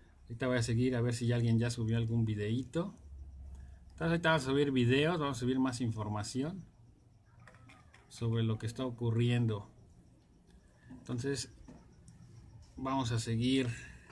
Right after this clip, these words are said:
ahorita. Voy a cortar ya la transmisión. Recuerden suscribirse a YouTube, Actividad Volcán Popocatépetl.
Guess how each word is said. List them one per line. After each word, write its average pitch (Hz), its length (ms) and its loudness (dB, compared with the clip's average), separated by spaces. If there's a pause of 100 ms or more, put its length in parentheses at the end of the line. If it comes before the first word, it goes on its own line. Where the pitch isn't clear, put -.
(320)
ahorita. 127 540 -4
Voy 147 180 0
a 131 100 0
cortar 117 340 2
ya 131 120 4
la 127 100 4
transmisión. 113 680 0 (640)
Recuerden 156 440 2
suscribirse 131 600 0
a - 20 2
YouTube, 156 540 0
Actividad 123 500 2
Volcán 135 380 0
Popocatépetl. 120 800 -4